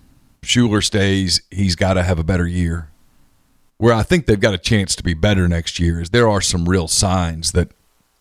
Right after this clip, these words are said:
and it's inconsistent right now. They've gotta do it night in and night out, but there are some real signs that Hadim Sy and, uh, K J Buffin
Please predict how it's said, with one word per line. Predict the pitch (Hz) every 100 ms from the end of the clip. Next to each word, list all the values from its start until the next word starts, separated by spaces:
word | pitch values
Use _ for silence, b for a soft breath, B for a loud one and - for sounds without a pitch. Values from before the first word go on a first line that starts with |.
| _ _ -
and |
it's | 104 -
inconsistent | 131 113 101 196 - 107
right | 95 87 90
now. | 92 95
They've | 104
gotta | 101 104
do | 101 107
it |
night | 104 95
in | 95 90
and | 87
night | 90 90
out, | 107 92 85 -
but | - b b b -
there | 165
are | 147 127
some | - 104
real | 113 104
signs | - 104 101 92
that | 95 90
Hadim | 95 101 95
Sy | - 107 98 95 95 - _ _ _ _ _
and, | 90 90 85 82
uh, | 90 85 82 - _
K | - 117
J | 98 101
Buffin | 87 98 - 98 92 87